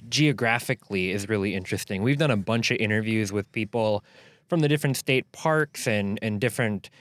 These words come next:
naturalists throughout the years with Peninsula Filmworks, and the,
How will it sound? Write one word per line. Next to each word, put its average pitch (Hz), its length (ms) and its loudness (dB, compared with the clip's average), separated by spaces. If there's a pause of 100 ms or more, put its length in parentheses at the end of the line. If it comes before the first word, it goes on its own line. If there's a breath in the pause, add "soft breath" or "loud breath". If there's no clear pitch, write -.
(120 soft breath)
naturalists 123 680 2
throughout 110 400 2
the 120 100 -2
years 101 300 0
with 98 340 -4 (680 soft breath)
Peninsula 127 380 2
Filmworks, 131 640 0 (140)
and 107 560 2 (1400)
the, 117 440 4